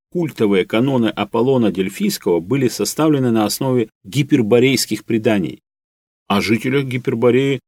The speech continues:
вступил в разговор Кирилл Андреевич, сообщали многие античные авторы. Например,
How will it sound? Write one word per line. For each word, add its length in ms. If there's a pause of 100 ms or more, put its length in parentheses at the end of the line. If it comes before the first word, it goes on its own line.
(220)
вступил 420
в 40
разговор 460
Кирилл 260
Андреевич, 400 (260)
сообщали 460
многие 360
античные 440
авторы. 420 (320)
Например, 480